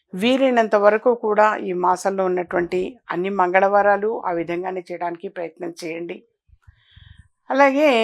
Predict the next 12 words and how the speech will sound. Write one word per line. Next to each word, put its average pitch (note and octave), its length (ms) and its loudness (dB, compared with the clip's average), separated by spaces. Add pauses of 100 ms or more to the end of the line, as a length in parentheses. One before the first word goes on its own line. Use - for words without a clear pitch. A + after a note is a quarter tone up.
(500)
మీరు C4 380 6 (500)
శనగ C#4 320 6 (220)
గుగ్గిళ్ళు A#3 580 4 (160)
అని F#3+ 160 2
చెప్పుంటే F3+ 400 -2 (160)
ఆ - 20 6 (140)
శనగ A3 240 6 (160)
గుగ్గిళ్ళు F#3 420 2 (380)
నైవేద్యం F3 560 0
పెట్టించి F3 480 -4 (180)
ప్రసాదం G#3 540 0
కూడా E3+ 180 0